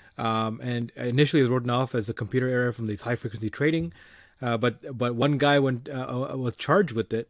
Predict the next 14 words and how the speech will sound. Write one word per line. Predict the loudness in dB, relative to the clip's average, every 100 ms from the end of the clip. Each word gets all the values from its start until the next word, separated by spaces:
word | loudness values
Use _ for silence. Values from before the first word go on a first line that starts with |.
| -8
um, | -6 -4 -4
you | -4
know, | -4 -6
out | -6
of, | -6 -6
uh, | -8 -8
a, | -8 -6 -8 -8
a | -4
high | -4
frequency | -4 -8 -8
trader | -2 0 0 -2
out | -4
of, | -4 -6 -6
uh, | -8 -10